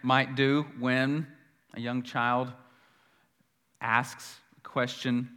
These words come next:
that's not completely appropriate to ask, but Jesus still uses this as a good teaching moment,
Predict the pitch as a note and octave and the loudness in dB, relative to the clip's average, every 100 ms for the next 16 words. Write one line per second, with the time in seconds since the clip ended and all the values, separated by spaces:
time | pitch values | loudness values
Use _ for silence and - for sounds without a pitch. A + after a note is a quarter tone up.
0 | A#2+ A#2 A#2 - - _ _ _ _ _ | -6 -6 -6 -14 -20 _ _ _ _ _
1 | _ - A#3+ A3 - D3 A#2+ - E3 D#3+ | _ -6 -2 -2 -2 -4 -4 -6 -6 -4
2 | C#3 B2+ - - - A#2 - C3 - - | -4 -6 -10 -8 -4 -4 -4 -4 -4 -10
3 | - A2 A2 A#2 - - _ _ _ _ | -6 -2 -2 -2 -10 -20 _ _ _ _
4 | _ _ _ _ _ _ _ B2 B2 B2 | _ _ _ _ _ _ _ -8 -4 -4
5 | B2 - B2 A2+ A2+ A2 G#2+ G#2+ - G#2 | -4 -4 -2 -2 -4 -6 -6 -8 -6 -10
6 | G2+ G#2+ - A2 G#2+ G#2+ G#2+ G2+ | -8 -8 -8 -10 -6 -4 -4 -4